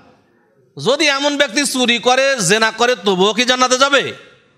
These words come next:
রাসূল সাল্লাল্লাহু আলাইহি ওয়াসাল্লাম বললেন যে, "হ্যাঁ, ওয়া ইন জানা ওয়া ইন সারাকা", চুরি করলেও জান্নাতে যাবে, জেনা করলেও জান্নাতে যাবে। আবারও তিনি জিজ্ঞেস করলেন, "ওয়া ইন জানা ওয়া ইন সারাকা", চুরি করলেও জান্নাতে যাবে, জেনা করলেও জান্নাতে যাবে?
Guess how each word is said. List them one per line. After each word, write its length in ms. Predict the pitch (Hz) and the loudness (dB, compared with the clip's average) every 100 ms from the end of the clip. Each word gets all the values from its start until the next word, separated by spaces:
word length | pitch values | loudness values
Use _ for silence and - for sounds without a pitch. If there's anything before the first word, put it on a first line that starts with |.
| _ _ _ - | _ _ _ -6
রাসূল 260 | 156 175 233 | -4 -2 0
সাল্লাল্লাহু 0 | |
আলাইহি 80 | 220 | 0
ওয়াসাল্লাম 320 | 196 202 185 | 0 -2 0
বললেন 320 | 180 175 165 | 0 0 0
যে, 80 | 160 | 0
"হ্যাঁ, 240 | 196 196 | 0 -2
ওয়া 180 | 165 202 | 0 0
ইন 180 | 240 214 | -2 -4
জানা 320 | 156 165 156 | -4 -2 0
ওয়া 180 | 147 180 | 0 -2
ইন 140 | 202 | -2
সারাকা", 420 | 160 156 127 110 104 - _ _ _ _ - | -4 -4 -4 -6 -14 -16 _ _ _ _ -6
চুরি 260 | 220 262 | -2 -2
করলেও 500 | 247 240 226 247 302 | 0 0 0 0 0
জান্নাতে 380 | 285 269 254 233 | 0 0 0 0
যাবে, 340 | 226 208 202 180 | 0 2 0 0
জেনা 280 | 175 214 | 0 0
করলেও 460 | 220 208 185 208 254 | 0 -2 0 0 0
জান্নাতে 320 | 220 190 147 | -2 -2 -6
যাবে। 180 | 123 98 104 _ _ _ _ _ _ _ _ _ _ - | -12 -14 -20 _ _ _ _ _ _ _ _ _ _ -4
আবারও 460 | 185 226 302 311 | -2 2 2 0
তিনি 220 | 311 277 | 0 -2
জিজ্ঞেস 300 | 269 240 247 | 0 0 -2
করলেন, 300 | - 233 214 | 0 0 0
"ওয়া 140 | 196 277 | 0 0
ইন 140 | 302 | 0
জানা 240 | 269 262 247 | 0 0 2
ওয়া 140 | 233 | 0
ইন 120 | 226 | -2
সারাকা", 400 | 190 202 - 170 - - - _ - | -2 -2 0 -4 -6 -20 -20 _ -6
চুরি 220 | 214 262 | -2 -2
করলেও 380 | - 247 240 285 | 0 0 2 0
জান্নাতে 340 | 285 277 277 | 0 0 0
যাবে, 200 | 277 269 | 2 2
জেনা 240 | 240 226 233 | 0 0 0
করলেও 340 | 220 226 269 | 0 2 2
জান্নাতে 320 | 302 302 294 | 0 0 -2
যাবে? 340 | 294 285 196 | 0 0 -2